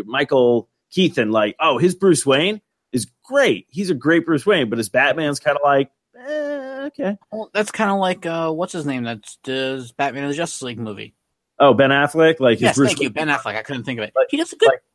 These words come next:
Speaker 2: he does a good Bruce Wayne. I'll give him that.
Speaker 1: Mm-hmm.
Speaker 2: But his Batman, it's, like, kinda short.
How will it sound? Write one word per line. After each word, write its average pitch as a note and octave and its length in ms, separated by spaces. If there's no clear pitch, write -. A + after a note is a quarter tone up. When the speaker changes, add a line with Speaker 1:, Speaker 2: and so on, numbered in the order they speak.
Speaker 2:
he B3 120
does G#4+ 200
a - 20
good G#4+ 180
Bruce G#4+ 280
Wayne. A#4 240
I'll A3 160
give C#4 200
him C4+ 120
that. G4+ 280
Speaker 1:
Mm-hmm. B2+ 300
Speaker 2:
But G#3 200
his G#3+ 200
Batman, F3 600
it's, C#3+ 160
like, F3+ 280
kinda G#4 220
short. - 500